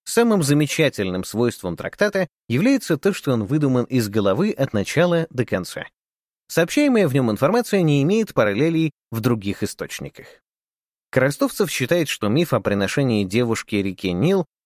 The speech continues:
берёт начало в следующем обычае, который, несмотря на христианизацию Египта, сохранился в качестве народной традиции вплоть до арабского завоевания. Во времена разлива Нила египтяне спускали на воду судно,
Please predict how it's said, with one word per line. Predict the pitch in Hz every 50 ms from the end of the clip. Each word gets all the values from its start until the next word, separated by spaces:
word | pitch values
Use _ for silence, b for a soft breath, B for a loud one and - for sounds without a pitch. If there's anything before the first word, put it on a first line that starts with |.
| -
берёт | - 110 135 175 220 233 -
начало | 180 165 143 - - 185 185 175 151
в | -
следующем | - 139 139 139 127 123 117 - - 110 101
обычае, | 90 87 170 202 - - 185 160 135
который, | - 120 107 - 131 123 120 110 95 - _ _ _ -
несмотря | 113 120 113 - - 123 113 - - 156 156
на | 143 131 123
христианизацию | - 120 123 110 - - 120 110 110 113 107 101 110 104 - - - 101 92
Египта, | 95 117 147 208 233 - - 214 208 190 _ _ _ _ _ -
сохранился | - - 160 139 - 135 131 120 143 185 214 226 - - - 202 202 185 -
в | - -
качестве | - 156 160 151 - 160 143 - - 139
народной | 131 123 113 113 131 135 120 120 117
традиции | 101 - 95 95 98 143 185 175 - - 196 190 175
вплоть | 147 _ - 107 110 143 160 - -
до | 127 139 127 120
арабского | 113 107 101 98 - - - - 113 107 110
завоевания. | 104 101 107 104 104 104 98 87 69 - 71 76 62 - - _ _ _ _ _ _ _ _ _ _ _ _ -
Во | 98 104 113
времена | 110 120 139 160 208 233 254 254 233
разлива | 202 170 123 120 117 117 110 95 85
Нила | 139 135 120 147 180 196 214 214 - _ _ _ _ -
египтяне | - 117 120 110 113 110 - - - 202 214 220 220 208 208 196 180 _ _ _ _
спускали | - - - - 131 127 - - - - 220 220 208 180
на | 135 123 131 147 151
воду | 131 123 113 98 104
судно, | 95 - - - 226 226 170 120 101 80 67 -